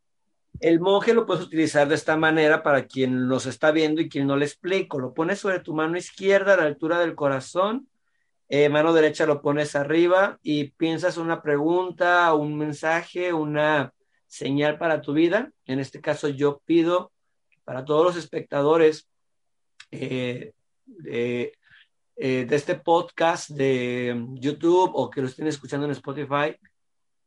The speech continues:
reciban una luz, reciban una guía, reciban algo para sus vidas. Entonces, eh, lo que haces es con el dedo medio de tu mano derecha que quedó arriba, lo vas a pasar suavemente por las páginas y créeme que el libro te va a detener.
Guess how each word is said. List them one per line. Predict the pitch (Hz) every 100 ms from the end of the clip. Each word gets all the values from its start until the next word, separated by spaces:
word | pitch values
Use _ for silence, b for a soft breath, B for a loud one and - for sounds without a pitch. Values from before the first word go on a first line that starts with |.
| _ _
reciban | 151 156 165 180 196
una | 196 190 190
luz, | 180 180 180
reciban | 160 151 143 156 160 165 _ _
una | 143 156 160
guía, | 139 156 156 151
reciban | 139 135 - 147 156 160 - _ _ _ _
algo | 143 156 165 175 160
para | 139 135
sus | 120 123
vidas. | 113 120 113 123 - _
Entonces, | 143 147 151 156 143 170 170 165 _ _ _ _ _
eh, | 147 147
lo | 151 147
que | 160
haces | 170
es | 175 -
con | 180
el | 160 151
dedo | 156 175
medio | 175 185 175 165 165
de | 180
tu | - 131
mano | 135 147
derecha | 143 147 151 - -
que | -
quedó | - 135
arriba, | 143 151 147 156 - _ _ _
lo | 143
vas | 151 175
a | 190
pasar | 160 160 160
suavemente | - 160 170 165 170 165
por | 170 156 143
las | 135 -
páginas | 151 147 165 170 165
y | - 151
créeme | 180 180 202
que | 202
el | 165
libro | 156 160 175
te | 175
va | 175
a | 160
detener. | 156 156 143 135 117